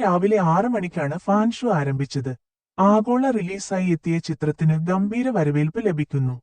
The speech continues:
മലയാളത്തിലെ ഏറ്റവും മുതൽമുടക്കുള്ള ചിത്രമായ എമ്പുരാൻ ആരാധകർക്ക് ആവേശക്കാഴ്ചയായി കഴിഞ്ഞു. മലയാളം കണ്ടതിൽ വെച്ച് ഏറ്റവും വലിയ ബ്രഹ്മാണ്ഡ റിലീസിനാണ് സിനിമാ പ്രേമികൾ സാക്ഷ്യം വഹിച്ചത്.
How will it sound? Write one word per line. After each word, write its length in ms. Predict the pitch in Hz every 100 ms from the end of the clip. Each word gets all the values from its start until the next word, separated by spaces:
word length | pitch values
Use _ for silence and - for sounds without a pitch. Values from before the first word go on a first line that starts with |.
| _ _ _ 196
മലയാളത്തിലെ 760 | 196 214 240 240 240 247 240
ഏറ്റവും 580 | 220 175 175 - 233 240
മുതൽമുടക്കുള്ള 720 | 196 160 165 165 165 170 165
ചിത്രമായ 640 | 165 151 - 160 151 147 143
എമ്പുരാൻ 460 | 160 175 180 175 180 - _ 165
ആരാധകർക്ക് 720 | 175 190 196 208 208 214 185
ആവേശക്കാഴ്ചയായി 960 | 151 151 165 196 170 156 - 170 143
കഴിഞ്ഞു. 420 | 147 156 135 127 123 _ _ _
മലയാളം 580 | 196 208 226 240 247 269 226
കണ്ടതിൽ 380 | 175 170 175 170
വെച്ച് 280 | 156 - 170 160
ഏറ്റവും 460 | 185 196 240 247 226
വലിയ 240 | 185 165
ബ്രഹ്മാണ്ഡ 520 | 156 156 156 170 175 180
റിലീസിനാണ് 800 | 165 143 143 160 143 131 156 202
സിനിമാ 400 | - 202 208 226 175
പ്രേമികൾ 380 | 147 139 139 175
സാക്ഷ്യം 500 | - 180 - 202 185
വഹിച്ചത്. 460 | 139 131 135 123